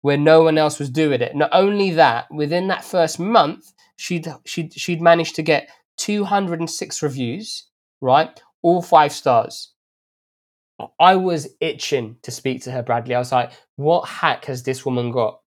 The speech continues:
Because whatever it is, it's working so well. I gave her a call.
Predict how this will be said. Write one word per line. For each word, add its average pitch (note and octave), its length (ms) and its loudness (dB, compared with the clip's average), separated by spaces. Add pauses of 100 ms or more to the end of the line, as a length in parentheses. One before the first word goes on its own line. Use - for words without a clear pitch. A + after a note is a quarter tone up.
(340)
Because C#3 200 0
whatever D#3 460 2
it D3 60 2
is, B2 260 -2
it's B2+ 240 -8
working C#3 400 0
so B2+ 260 -2
well. A#2+ 360 -4 (420)
I B2+ 80 2
gave E3 280 4
her G3 100 0
a F#3 40 -2
call. D#3 460 -2